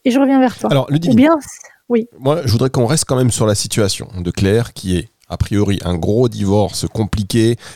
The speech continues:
Speaker 2: parce que, alors moi, par exemple, on parle de mon divorce, ça me fait ni chaud ni froid. Mais, <laughs> ceci étant, euh, non, c'est vrai que c'est des moments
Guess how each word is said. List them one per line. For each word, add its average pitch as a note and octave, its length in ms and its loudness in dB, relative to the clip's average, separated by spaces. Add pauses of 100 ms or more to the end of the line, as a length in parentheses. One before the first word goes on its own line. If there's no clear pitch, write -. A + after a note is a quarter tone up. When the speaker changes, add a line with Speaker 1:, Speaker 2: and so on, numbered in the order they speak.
Speaker 2:
parce F2+ 140 -4
que, A#2 100 -2
alors F#2+ 260 -2
moi, A#2+ 180 0
par G#2 160 0
exemple, G#2 200 0 (160)
on F#2+ 80 -16
parle G2+ 180 -2
de F2 80 -2
mon F#2 120 0
divorce, A2+ 340 -2
ça - 80 0
me F#2+ 80 -6
fait A#2 80 -2
ni G#2+ 140 2
chaud - 160 -2
ni G2 100 0
froid. - 200 -4 (200)
Mais, B2 260 0 (320)
<laughs> C3 80 2 (540)
ceci - 420 0
étant, B2 400 0
euh, F#2 500 2
non, A#2 220 2
c'est G2+ 140 -2
vrai A#2+ 140 0
que - 60 -4
c'est A2 140 0
des G#2+ 140 0
moments A#2 300 2